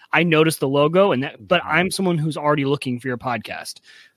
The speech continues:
Speaker 1: If you're looking to get a new audience, it's just not gonna attract someone to click on it, right?
Speaker 2: Yeah. No,
Speaker 1: So
Speaker 2: I guess
Speaker 1: it's not
Speaker 2: not.
Speaker 1: like the,
Speaker 2: I guess not. I guess.
Speaker 1: it's not the, "Oh my gosh."
Speaker 2: I guess. Oh my gosh, you wouldn't
Speaker 1: "Lose
Speaker 2: believe what
Speaker 1: twenty
Speaker 2: happened
Speaker 1: pounds
Speaker 2: next.
Speaker 1: in two days." <laughs>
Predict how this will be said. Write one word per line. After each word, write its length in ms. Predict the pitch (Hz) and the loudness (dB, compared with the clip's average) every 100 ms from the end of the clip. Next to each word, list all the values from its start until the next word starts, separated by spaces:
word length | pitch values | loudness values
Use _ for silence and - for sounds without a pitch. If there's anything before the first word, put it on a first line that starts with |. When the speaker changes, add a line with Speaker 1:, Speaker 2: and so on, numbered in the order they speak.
| _ | _
Speaker 1:
If 80 | 160 | 0
you're 100 | 160 | 4
looking 240 | 190 190 175 | 4 4 0
to 80 | |
get 140 | 156 147 | -2 -2
a 80 | 135 | 0
new 260 | 165 196 | 2 4
audience, 480 | 143 135 131 123 - | 4 2 0 -4 -6
it's 100 | 165 | -6
just 140 | 175 185 | -4 -2
not 140 | 165 | -2
gonna 140 | 165 | 0
attract 380 | 131 - 135 - | -2 -2 -4 -4
someone 180 | - 127 | -4 -4
to 60 | 113 | -4
click 260 | 131 - | -6 -8
on 120 | 90 | -10
it, 100 | 80 - | -12 -12
right? 240 | 123 123 117 | -6 -4 -4
Speaker 2:
Yeah. 240 | 90 90 87 _ | -6 -8 -12 _
No, 200 | 104 110 98 | -4 -2 2
Speaker 1:
So 80 | 156 | 4
Speaker 2:
I 20 | |
guess 100 | 131 | 4
Speaker 1:
it's 60 | 123 | 4
not 100 | 131 | 2
Speaker 2:
not. 60 | 101 | 0
Speaker 1:
like 100 | - | -6
the, 140 | 123 113 | -6 0
Speaker 2:
I 40 | |
guess 240 | 139 175 - | 2 2 2
not. 220 | 110 - _ | -2 -2 _
I 60 | 117 | -4
guess. 180 | 110 107 | 0 0
Speaker 1:
it's 60 | 165 | 2
not 200 | 147 147 | 0 0
the, 300 | 131 120 117 | -2 -2 -2
"Oh 140 | 196 | -4
my 160 | 170 139 | -4 -6
gosh." 520 | 175 151 113 - - | -6 -6 -8 -12 -14
Speaker 2:
I 80 | 98 | -12
guess. 320 | 98 98 - - | -8 -8 -10 -4
Oh 120 | 131 | 2
my 120 | 151 151 | 4 4
gosh, 280 | 156 135 117 | 4 2 4
you 80 | |
wouldn't 180 | 120 120 | 4 4
Speaker 1:
"Lose 160 | 120 127 | 2 2
Speaker 2:
believe 40 | |
what 80 | 127 | 2
Speaker 1:
twenty 60 | 120 | 2
Speaker 2:
happened 100 | - | 2
Speaker 1:
pounds 320 | 233 240 226 | 2 4 4
Speaker 2:
next. 180 | 196 - | 2 4
Speaker 1:
in 60 | 247 | 4
two 60 | |
days." 640 | 247 254 262 165 - - - | 6 6 4 0 -2 -8 -8
<laughs> 100 | 170 | -10